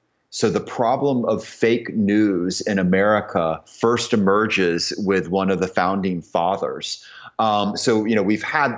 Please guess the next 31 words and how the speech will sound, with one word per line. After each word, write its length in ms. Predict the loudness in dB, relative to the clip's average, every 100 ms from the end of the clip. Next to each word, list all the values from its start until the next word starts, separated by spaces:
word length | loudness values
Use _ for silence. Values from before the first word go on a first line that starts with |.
| -4
you, 140 | -4
you've 200 | -2 -2
hit 120 | 0
exactly, 400 | 0 0 -4 -2
we've, 180 | -2 -2
we've 180 | -2 -2
gone 240 | 0 -2
through 120 | -2 -2
these 180 | -2
cycles, 380 | -2 -2 -2 -6
we've 160 | -6 -4
had 240 | -2 -2
these 100 | -2
problems. 520 | -2 -2 0 -2 -4 -10 -20 -6
Fortunately, 400 | -2 -2 0 -2
we've 120 | -2
kind 140 | -2 -4
of 140 | -4 -6
had, 340 | -2 0 0 -2
uh, 220 | -2 -2 -6 -6
the 140 | 0
luxury 400 | 2 0 0 0
of 80 | -2
time 340 | -4 -2 0 0
in 80 |
the 80 | -2
past 360 | -2 -4 -4 -4
to 60 |
work 240 | -4 -2 -2
it 60 |
out. 380 | 0 0 -2 -6